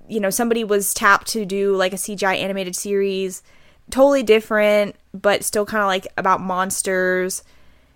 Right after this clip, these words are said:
It was picked up by some station in the U K, with Cartoon Network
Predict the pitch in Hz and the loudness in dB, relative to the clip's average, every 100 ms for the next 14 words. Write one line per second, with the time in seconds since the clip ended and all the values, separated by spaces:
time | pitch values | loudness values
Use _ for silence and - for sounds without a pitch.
0 | _ - - 214 226 226 - 277 - 262 | _ -20 2 6 6 4 0 -2 4 2
1 | - 226 208 208 202 202 196 - _ - | 4 4 6 6 4 0 -2 -8 _ -6
2 | - 254 254 262 233 - _ - - 220 | 0 0 2 0 -4 -12 _ -8 0 0
3 | 233 240 220 220 - 208 196 190 202 220 | 0 -2 -4 -6 -6 -2 -2 -2 -4 -8
4 | - 220 185 120 117 170 - _ _ _ | -4 0 0 0 -2 -6 -14 _ _ _
5 | 214 202 254 247 247 226 - 208 208 208 | -2 0 2 2 2 -2 2 4 4 2
6 | - | -8